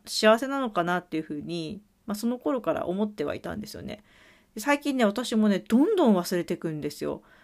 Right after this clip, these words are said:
で、私が忘れるのは、主に、なんか、なんで私あんなに怒ってたんだろうみたいな。なんか、誰かに対して怒りを覚えたり、こう、苦手意識を持ったりとか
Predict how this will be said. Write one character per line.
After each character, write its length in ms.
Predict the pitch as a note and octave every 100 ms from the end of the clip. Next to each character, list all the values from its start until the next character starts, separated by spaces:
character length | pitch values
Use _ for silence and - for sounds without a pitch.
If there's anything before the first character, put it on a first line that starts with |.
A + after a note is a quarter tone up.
| _ _ _ _
で、 100 | F#3
私 380 | F3+ F#3 E4 F#4+
が 200 | G4 F#4+
忘 280 | B3 G#3+ B3
れ 140 | A#3+
る 120 | A#3+ G#3+
の 160 | D3+
は、 360 | D#3+ E3+ E3+ -
主 260 | A#3+ G3+
に、 400 | E3+ F3 D#3 C#3 - _ _ _ _
な 80 | C#4
ん 40 |
か、 180 | B3 F#3 -
な 180 | C4 F#4
ん 60 | G#4+
で 80 |
私 280 | E4+ - - G3+
あ 100 | A3
ん 60 |
な 100 | A#3+
に 100 | G#3 G#3
怒 240 | G#3 C4+
っ 40 |
て 140 | C4+ G#3+
た 140 | F3
ん 40 | D#3+
だ 80 |
ろ 100 | D3+
う 20 | C#3+
み 80 |
た 100 | -
い 80 | -
な。 120 | - - _ _ _ G#3+
な 100 | G#3+
ん 20 |
か、 220 | E3 - _ _ _ -
誰 200 | D4 D#4+
か 120 | C#4
に 140 | G#3+ G#3
対 240 | F#3 F3
し 100 | -
て 480 | - E3+ D#3+ - - _ _ -
怒 280 | G#3 - C4+
り 120 | A#3
を 120 | -
覚 220 | E3 E3+ D#3+
え 20 |
た 180 | - D3+
り、 460 | E3+ E3 D3+ - -
こ 100 | F3
う、 40 |
苦 320 | G#3 A3 B3
手 160 | B3 C4+
意 60 |
識 260 | - - F3
を 60 | D#3+
持 160 | E3+
っ 80 | E3+
た 120 | D#3
り 100 | C#3+
と 120 | -
か 380 | - D#3 D3+ C#3+